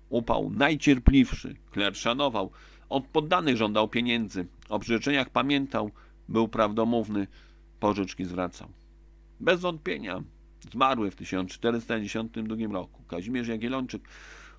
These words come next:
to jeden z najlepszych władców Polski. To właśnie Kazimierz Jagiellończyk buduje fundamenty pod potęgę Polski w wieku szesnastym. Nie byłoby wieku złotego,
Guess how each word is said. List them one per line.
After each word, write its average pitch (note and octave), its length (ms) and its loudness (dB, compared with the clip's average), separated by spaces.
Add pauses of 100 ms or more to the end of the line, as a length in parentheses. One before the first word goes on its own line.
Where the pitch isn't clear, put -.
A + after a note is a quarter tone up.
to E3 60 -4
jeden E3+ 240 -2
z C#3+ 60 -6
najlepszych D#3+ 500 -2
władców G2+ 400 -4
Polski. - 480 -14 (1080)
To G2+ 120 -8
właśnie D3 340 -4
Kazimierz C#3+ 440 0
Jagiellończyk C3 600 0
buduje A#2 420 0
fundamenty A#2+ 800 -2
pod - 280 -6
potęgę A#2+ 600 -4
Polski G#2 560 -6 (580)
w F2+ 60 -8
wieku G2+ 280 -4
szesnastym. - 680 -8 (220)
Nie A2 200 2
byłoby D3 500 2
wieku A#2 380 0
złotego, G#2+ 500 -6